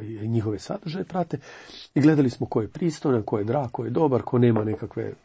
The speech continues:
neobične sadržaje i izabrali smo osmero njih, neću nikoga sad propagirati.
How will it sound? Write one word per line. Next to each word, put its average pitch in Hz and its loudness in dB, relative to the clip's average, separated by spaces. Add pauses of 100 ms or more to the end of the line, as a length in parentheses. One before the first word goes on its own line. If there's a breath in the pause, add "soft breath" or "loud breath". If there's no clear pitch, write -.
(180)
neobične 120 0
sadržaje 175 0
i 151 4
izabrali 127 2
smo 110 -6
osmero 110 -6
njih, 131 0
neću 117 -2
nikoga 101 -8
sad - -20
propagirati. 113 -10